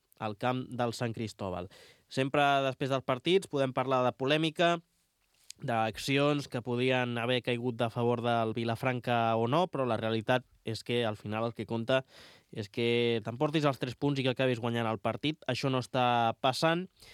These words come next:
i aquesta situació està enfonsant una mica més a l'equip al descens, on porta ja instal·lat un bon grapat de setmanes. Ara mateix el Degà Penedesenc és penúltim,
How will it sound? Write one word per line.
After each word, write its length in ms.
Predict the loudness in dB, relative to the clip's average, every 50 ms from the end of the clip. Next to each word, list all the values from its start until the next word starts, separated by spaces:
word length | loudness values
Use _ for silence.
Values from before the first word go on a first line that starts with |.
| -20 -20 -20 -20 -18 -10
i 320 | -4 0 2 4 4 4
aquesta 320 | 4 2 0 -2 -2 -2 -2
situació 400 | -2 -2 0 0 0 0 0 -2
està 160 | 0 0 -2 -2
enfonsant 360 | 0 -2 -2 0 0 0 0
una 160 | 0 0 0
mica 260 | 0 -2 0 0 0
més 200 | 0 0 0 0
a 80 | 0 0
l'equip 400 | 0 0 -2 -2 -6 -4 0 0
al 160 | 0 0 2
descens, 520 | 0 -2 -2 0 0 0 0 0 -2 -6 -6 -6
on 80 | -4
porta 320 | -2 -4 -4 -2 -2 -2 -2
ja 120 | 0 0 -2
instal·lat 480 | -2 -2 -2 -2 0 0 0 0 -2
un 120 | -2 -2 -2
bon 140 | -2 -2 -2
grapat 360 | -2 -4 -2 -2 -2 -2 -2
de 80 | -4 -4
setmanes. 600 | -4 -6 -8 -6 -8 -8 -8 -10 -10 -12 -14 -18 -20 -20 -20 -20 -20 -10 -4
Ara 160 | 0 0 2 2
mateix 300 | 2 0 0 0 0 0
el 200 | 0 0 0 0
Degà 240 | 0 2 2 2 2 2 0
Penedesenc 560 | 0 0 2 0 0 0 0 -2 -4 -4 -6
és 80 | -6 -4
penúltim, 600 | -2 0 2 2 2 2 2 0 0 0 0 -2